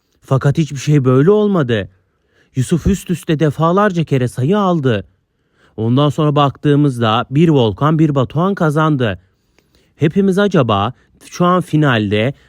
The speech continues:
Poyraz'la Batuhan'ı mı izleyeceğiz? Yoksa neler oluyor diye düşünmeye de başlamıştık. Gerçekten hiç beklediğimiz gibi bir şey olmadı. Çünkü Poyraz beş sıfıra yakın bir şekilde Yusuf Yıldız'ı yener.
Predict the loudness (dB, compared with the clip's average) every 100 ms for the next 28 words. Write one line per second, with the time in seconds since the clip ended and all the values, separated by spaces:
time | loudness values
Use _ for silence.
0 | _ 0 2 4 2 2 0 0 0 2
1 | 2 2 2 0 0 -2 -4 -8 _ _
2 | -6 -6 0 2 4 4 2 2 2 0
3 | -4 -10 _ _ _ _ _ 0 0 0
4 | 0 0 2 0 0 0 0 0 0 -4
5 | -8 -8 _ _ _ _ _ _ _ -4
6 | -4 -2 -2 -2 -2 -2 -2 -2 0 -2
7 | -2 -4 -4 -4 0 0 2 0 -2 -6
8 | _ _ _ _ _ -6 -4 -4 -4 0
9 | 2 2 0 -2 -8 -8 0 2 2 0
10 | -6 -2 0 2 0 -4 -4 -4 -4 -4
11 | -2 -4 -4 -4 -2 -2 -4 -4 -4 -2
12 | -2 -4